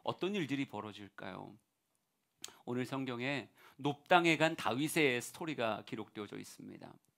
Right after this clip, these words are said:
놉은 제사장의 성읍이 있는 곳이었어요. 그곳에 아히멜렉이라고 하는 제사장이 그, 어, 놉 땅을 다스리고 있었습니다. 그에게 가서 이렇게 말합니다.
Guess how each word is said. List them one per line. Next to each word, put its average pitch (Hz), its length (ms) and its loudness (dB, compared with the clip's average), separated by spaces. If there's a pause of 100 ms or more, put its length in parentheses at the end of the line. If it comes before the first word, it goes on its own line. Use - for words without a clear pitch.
(500)
놉은 180 640 6 (220)
제사장의 226 520 8
성읍이 226 380 2
있는 123 280 2
곳이었어요. 104 800 -10 (380)
그곳에 180 680 8 (260)
아히멜렉이라고 175 880 12
하는 143 120 2
제사장이 180 880 8 (220)
그, 240 680 10 (180)
어, 101 160 4
놉 147 220 0
땅을 170 240 8
다스리고 160 440 0
있었습니다. 117 680 -6 (240)
그에게 165 300 12
가서 156 200 6
이렇게 151 320 2
말합니다. 110 680 6